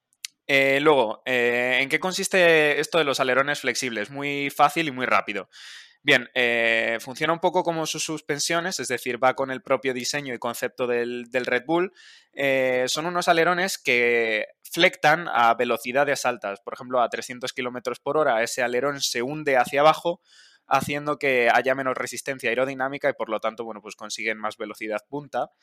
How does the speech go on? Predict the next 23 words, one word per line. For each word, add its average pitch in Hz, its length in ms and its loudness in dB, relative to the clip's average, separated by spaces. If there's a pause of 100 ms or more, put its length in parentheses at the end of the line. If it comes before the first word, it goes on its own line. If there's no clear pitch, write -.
(340)
Lo 160 200 -2
que 160 120 2
pasa 160 220 4
es 156 100 -4
que 147 80 0
a 143 40 4
la 135 120 6
hora 147 160 6
de 139 100 2
frenar 131 400 -2
y, 120 120 -6
por 110 180 -10
lo 110 100 -2
tanto, 127 340 -4
la 107 120 -4
incidencia 113 960 -2
del 117 140 -2
aire 117 420 0
en 117 140 -10
ese 113 260 -4
alerón 113 420 -2
es 127 200 -4
menor, 139 400 -2